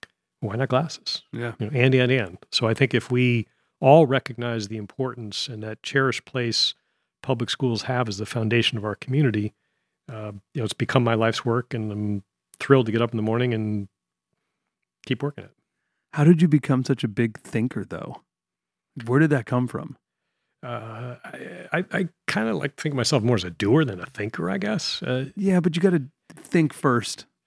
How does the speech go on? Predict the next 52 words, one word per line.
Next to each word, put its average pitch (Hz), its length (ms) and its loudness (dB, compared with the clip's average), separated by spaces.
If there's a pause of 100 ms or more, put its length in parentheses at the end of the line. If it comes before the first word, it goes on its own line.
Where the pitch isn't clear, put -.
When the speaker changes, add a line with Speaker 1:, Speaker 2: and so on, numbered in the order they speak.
(360)
Speaker 1:
Well, 185 320 4
Speaker 2:
You 147 200 2
are 165 160 4
definitely 151 420 2
a 135 60 0
doer. 123 260 2
You're 113 160 2
an 117 80 0
executor, 117 480 -6
but 101 160 -8
you 113 60 -4
gotta 120 160 2
have 120 140 0
that 104 160 -2
vision. 117 520 -2 (100)
Speaker 1:
It 175 140 -2
Speaker 2:
Like, 131 140 0
for 139 80 2
you 143 100 10
to 139 80 2
be 139 140 6
a 127 40 4
normal 123 400 2
public 120 280 -6
school 135 180 -4
kid 123 200 -4
and 120 100 0
you 113 40 -2
do 120 100 0
this 117 120 0
thing, 120 160 0
and 117 80 2
then 117 140 2
you 117 60 4
just 104 260 0
breezed 120 360 6
over 117 360 4
growing 113 320 -2
a 110 40 -4
company 113 360 0
and 107 100 0
taking 117 220 2
it 101 80 -4
public, 113 340 0
and 104 80 -2
it 101 80 -4
still 117 220 0
operates 107 460 0
today 107 280 0
and 104 180 -6
functions, 104 480 -4
like, 98 160 -4